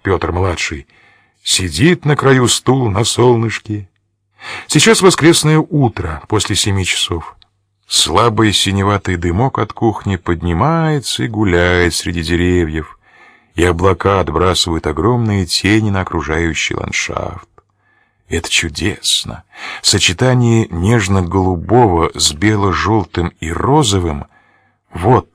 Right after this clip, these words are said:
гамма цветов, в которой я живу в данный момент. Наверное, это награда за ужасную первую половину мая, когда танки прорвались сюда.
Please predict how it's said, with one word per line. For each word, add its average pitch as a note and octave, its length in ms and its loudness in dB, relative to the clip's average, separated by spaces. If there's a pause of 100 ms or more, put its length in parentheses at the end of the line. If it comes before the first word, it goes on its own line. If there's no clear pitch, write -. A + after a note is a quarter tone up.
(380)
гамма F#2 560 0
цветов, - 680 -4 (340)
в - 140 -14
которой G#2 460 0
я G2+ 100 0
живу E2+ 260 -2
в F#2 100 -4
данный F2+ 360 -2
момент. D#2 640 -6 (1200)
Наверное, G2+ 1000 4
это - 260 -6
награда F2+ 760 0
за D2+ 120 -6
ужасную F2 640 -2
первую F#2 460 0
половину E2+ 480 -2
мая, F2 360 0
когда D#2+ 320 -4 (200)
танки E2+ 500 -2
прорвались D#2 540 -6
сюда. - 420 -10